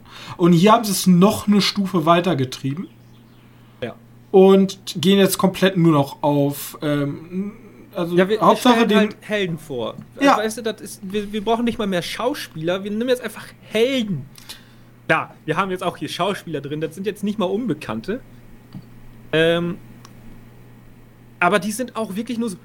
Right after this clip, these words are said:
Speaker 2: „Ja, hallo!“
Speaker 1: Ich weiß gar nicht mehr, was waren
Speaker 2: Snap
Speaker 1: noch mal meine
Speaker 2: weg sind sie.
Speaker 1: Worte?
Speaker 2: Äh, du hattest gesagt, die Resterampe der
Speaker 1: Die, die,
Speaker 2: Superhelden.
Speaker 1: die, die, die Resterampe, ja. Also da waren wirklich, also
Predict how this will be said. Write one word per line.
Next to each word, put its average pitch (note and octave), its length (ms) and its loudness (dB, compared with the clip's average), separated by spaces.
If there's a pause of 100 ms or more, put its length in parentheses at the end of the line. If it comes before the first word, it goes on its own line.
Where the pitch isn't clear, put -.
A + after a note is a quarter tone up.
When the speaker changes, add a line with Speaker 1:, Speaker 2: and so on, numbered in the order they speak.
(120)
Speaker 2:
„Ja, F3 180 2
hallo!“ F3 720 -2 (400)
Speaker 1:
Ich A#2+ 120 -8
weiß D#3+ 140 -4
gar G3+ 120 4
nicht F#3+ 100 6
mehr, F#3 140 6
was E3 180 -4
waren G#3+ 80 4
Speaker 2:
Snap G3+ 120 4
Speaker 1:
noch - 20 2
mal G3 120 2
meine G3 220 4
Speaker 2:
weg F#3 60 2
sind - 0 -
sie. E3+ 60 0
Speaker 1:
Worte? G#3 480 2 (1500)
Speaker 2:
Äh, D#3+ 400 -2
du E3 160 -4
hattest F#3 240 -8
gesagt, F3 480 -4
die E3 100 -4
Resterampe D#3 680 -2
der C#3 100 0
Speaker 1:
Die, C#3 100 -4
die, D#3 140 -2
Speaker 2:
Superhelden. C3+ 360 0
Speaker 1:
die, E3 240 0
die, E3 60 -4
die D#3+ 100 0
Resterampe, D#3+ 720 2
ja. D#3 160 4
Also E3 120 4
da F#3 120 8
waren G#3+ 200 6
wirklich, B3 480 4 (320)
also G3 460 4